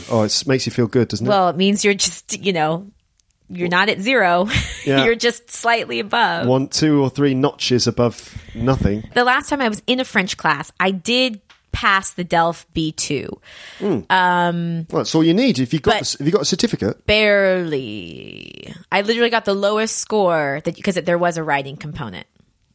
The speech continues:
Speaker 2: That
Speaker 1: Ah.
Speaker 2: French autoclave. Uh, so I got the lowest score you could possibly get to pass B two, but, uh, that was, like, four f-, years ago. So I think I'm probably a C one now.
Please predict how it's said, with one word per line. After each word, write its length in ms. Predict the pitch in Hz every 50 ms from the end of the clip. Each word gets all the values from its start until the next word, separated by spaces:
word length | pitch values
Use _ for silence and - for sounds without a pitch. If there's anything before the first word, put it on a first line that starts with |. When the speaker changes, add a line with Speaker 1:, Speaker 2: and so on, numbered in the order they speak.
| _ - - - - - _ _ - - -
Speaker 2:
That 200 | - 170 151 -
Speaker 1:
Ah. 100 | - 98
Speaker 2:
French 220 | 107 110 113 110 101
autoclave. 1040 | 90 - - 151 - - 151 - - 139 139 139 - - - - - - - - - - - -
Uh, 640 | - 190 196 190 190 185 180 175 175 170 160 160 165
so 160 | - - 214
I 100 | 208 208
got 220 | 202 220 214 214
the 80 | 208 208
lowest 340 | 220 247 262 285 311 320 -
score 140 | - 294 262
you 80 | 240
could 100 | - -
possibly 280 | - 226 214 214 - 208
get 100 | 196 190
to 60 | -
pass 260 | 175 - 196 185 180 -
B 160 | - 190 180
two, 180 | - - 214
but, 180 | 190 180 190 - - -
uh, 220 | 170 175 165 165
that 180 | 190 202 208 -
was, 160 | 233 226 226
like, 180 | 185 160 151 -
four 720 | - - - - - - - - - 165 165 165 160 160
f-, 300 | 151 147 - - - - -
years 380 | - 156 151 156 160 165 165 -
ago. 400 | 160 - - 98 87 76 67 -
So 880 | - - - - 165 156 151 143 139 139 131 123 120 98 92 95 90 90 - -
I 100 | 208 269
think 200 | - 349 320 -
I'm 160 | 240 220 214
probably 480 | - - 165 160 170 170 175 175 156
a 40 | 135
C 260 | 151 - - - 175 160
one 420 | 151 147 147 143 175 202 240 294
now. 380 | 285 285 311 330 359 381 403